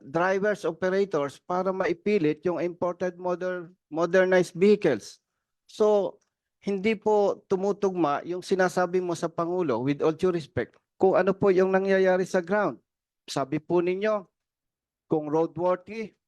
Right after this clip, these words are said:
papayagan. Yes. Kung ako rin ang Pangulo, maganda yan. Pero ano po ang nangyayari sa ground?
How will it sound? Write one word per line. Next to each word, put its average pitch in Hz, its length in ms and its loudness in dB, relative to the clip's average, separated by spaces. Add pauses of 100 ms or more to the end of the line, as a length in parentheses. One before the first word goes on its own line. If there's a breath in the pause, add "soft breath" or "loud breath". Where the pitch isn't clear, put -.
(200)
papayagan. 196 720 2 (100)
Yes. 220 480 0 (400)
Kung 196 160 2
ako 202 100 -4 (120)
rin 226 100 0
ang - 80 -18
Pangulo, 226 540 -4
maganda 226 400 0
yan. 240 260 2 (540)
Pero 247 260 2
ano 240 220 -4
po 254 160 0
ang 240 100 -6
nangyayari 240 480 0
sa 226 160 -4
ground? 214 400 -4